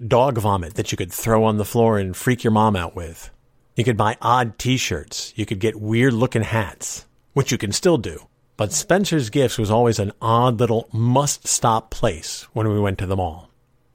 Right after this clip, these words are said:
One of the other odd stores, and this was actually an anchor store in a couple of the malls near me, was a place called Service Merchandise. Service Merchandise was not so much a store as a catalog that you could walk into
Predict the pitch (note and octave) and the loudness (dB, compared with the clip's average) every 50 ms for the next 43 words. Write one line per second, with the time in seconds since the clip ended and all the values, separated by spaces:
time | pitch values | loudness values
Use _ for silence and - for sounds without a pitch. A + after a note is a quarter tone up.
0 | _ _ - D3 D#3 D#3+ D3+ E3 F3 F3+ F#3 G3+ F#3 - _ C#3+ C3+ C3+ C3+ C#3 | _ _ 0 2 2 4 4 4 4 4 4 2 0 0 _ 2 4 4 6 4
1 | C3+ B2+ A2 - - - C#3 A2+ A2+ B2 B2+ C#3+ B2 B2+ C3+ D3+ G3+ A3 - B3 | 4 2 2 -2 -2 0 0 2 2 4 2 2 2 2 2 2 2 2 2 2
2 | A3+ F#3 G3 G#3+ G#3+ - - F3+ E3 D3 C#3+ - C#3+ D#3 F#3+ G3+ - F#3 D#3+ - | 2 4 4 2 2 0 2 2 2 2 2 0 -2 -2 -2 0 0 0 -2 0
3 | - - C3+ B2+ B2 A2+ A2 A2 - - - G#3+ - - A3 F#3+ E3 C3 C#3 B2+ | 0 0 2 2 2 0 -2 -4 -4 -4 -4 -4 -2 0 0 0 2 2 0 0
4 | B2+ B2+ B2 A#2+ A#2+ A2+ G#2+ - - - _ _ _ B2 A#2 A2+ A2 A2 G#2+ A#2 | 0 2 2 2 2 0 -2 -4 -10 -14 _ _ _ -4 -2 0 0 0 0 0
5 | C3+ B2 G2+ F#2 F#2 F#2+ - _ _ - B2 A2 A2 - F3+ F#3+ F3+ - - G3 | 0 -2 -2 -4 -8 -14 -18 _ _ -2 -2 -2 0 0 0 0 0 0 -2 -4
6 | E3+ B2 - - - E3+ G3 F#3+ G3+ E3 - C#3+ D3 E3 - - A#2+ G2 F2+ E2+ | -4 -4 -2 -2 0 0 0 2 0 -2 0 2 0 0 0 0 -4 -4 -4 -6
7 | D#2+ - - - - - - _ _ _ _ _ _ _ _ - - F#3 G#3+ G#3+ | -10 -12 -14 -14 -16 -16 -16 _ _ _ _ _ _ _ _ -2 0 0 2 4
8 | C4+ A3+ - - D#3 F#3 G3 - - E3+ D3 A#2 G2+ E2 D#2+ E2 F2+ - - - | 2 2 2 4 4 4 4 4 2 2 2 2 0 -4 -4 -8 -10 -10 -10 -10
9 | - - - B2 A#2 G#2+ G#2+ G#2 G#2 - - - _ _ _ _ _ _ F3 G3+ | -10 -4 -2 0 0 0 0 -2 -6 -10 -14 -16 _ _ _ _ _ _ 0 0
10 | A#3+ - - A#3+ A#3 A3+ - - E3 C#3 - - - G#3 G3+ E3+ C#3+ C3+ C#3 - | 2 2 2 4 4 4 2 2 0 -2 -2 2 4 4 6 6 4 4 2 2
11 | - D3 D3 C#3+ C3+ A#2 - - - C3+ B2 - - - - E3+ G#3+ A3+ G3 C#3+ | 2 2 4 4 4 2 -2 -4 -6 -8 -6 -6 -8 -8 -2 0 0 2 2 0
12 | A2+ F#2+ E2 D#2 C2+ - - - - - _ _ _ _ - A2+ G#2 A#2 A2+ A#2 | 0 -2 -6 -8 -10 -12 -14 -16 -20 -20 _ _ _ _ -8 -2 0 2 0 0
13 | - - B2+ A#2 A2 - - B2 G#2+ G2+ A2 A2 G2+ A2+ C3 C#3+ D3 C#3 C#3 - | -2 -2 -2 -2 -2 -2 0 0 0 0 0 -4 0 2 4 4 4 2 0 -4
14 | - - D3 D#3+ D#3 C3 - - - G2 F2 F2+ G2 G2+ | -2 0 2 2 2 2 0 -4 -6 -8 -8 -10 -12 -14